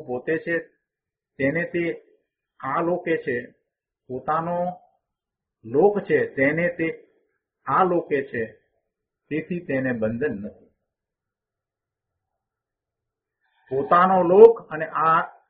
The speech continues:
લોક એ બે જુદા છે. પોતાનો લોક એટલે પોતાનું સ્વરૂપ એ જ પોતાનો લોક છે. અગાઉ પણ એ વાત ગાથામાં આવી ગઈ છે. પોતાનો લોક એટલે પોતાનું સ્વરૂપ એ જ એનો લોક છે. બાકી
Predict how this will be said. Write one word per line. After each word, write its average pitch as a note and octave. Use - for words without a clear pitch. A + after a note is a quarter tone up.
લોક B2+
એ F3
બે F#3
જુદા F3+
છે. C3+
પોતાનો E3+
લોક G3
એટલે F3+
પોતાનું F#3
સ્વરૂપ F3+
એ F3+
જ A3
પોતાનો F#3
લોક D3+
છે. -
અગાઉ D#3
પણ D3+
એ D3+
વાત C#3+
ગાથામાં C3+
આવી E3+
ગઈ B2
છે. -
પોતાનો D3+
લોક F3
એટલે E3
પોતાનું D#3
સ્વરૂપ D#3
એ D3+
જ F#3+
એનો E3+
લોક D#3+
છે. G#2
બાકી D#3+